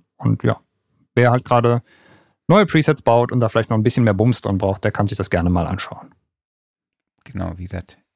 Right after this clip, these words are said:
Speaker 2: könnt ihr versandkostenfrei unter sound and recording punkt de slash shop bestellen. Den Link findet ihr auch in den Shownotes und dort findet ihr auch die ganzen Links, die Adrian uns eben gesagt hat,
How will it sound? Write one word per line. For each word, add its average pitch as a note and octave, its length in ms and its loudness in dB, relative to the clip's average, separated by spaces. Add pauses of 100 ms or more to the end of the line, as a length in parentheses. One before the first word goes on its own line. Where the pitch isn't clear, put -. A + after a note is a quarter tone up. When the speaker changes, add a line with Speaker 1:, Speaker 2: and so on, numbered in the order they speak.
Speaker 2:
könnt A2 260 -4
ihr G#2 320 0 (480)
versandkostenfrei G2 880 -6
unter F#2 480 -10 (240)
sound - 260 -10
and A2 100 -10
recording F#2+ 400 -8
punkt - 280 -14
de F#2 340 -8
slash - 560 -8
shop - 320 -10 (160)
bestellen. A#2+ 480 -4 (920)
Den A#2 120 0
Link E3 180 -4
findet C3+ 260 -4
ihr A2+ 160 -2
auch A2 280 -4
in G#2 120 -4
den F#2+ 340 -4 (120)
Shownotes A#2+ 760 -8
und G2+ 200 -16
dort F#2 320 -8 (360)
findet G2 400 -12 (100)
ihr F#2 180 -12
auch G2 220 -10 (300)
die G2 60 -10
ganzen A2 340 -4
Links, B2 300 -4
die G2+ 340 -4 (140)
Adrian G#2 480 -2
uns G2 140 -8
eben G2+ 200 -6
gesagt F#2+ 360 -8
hat, - 300 -12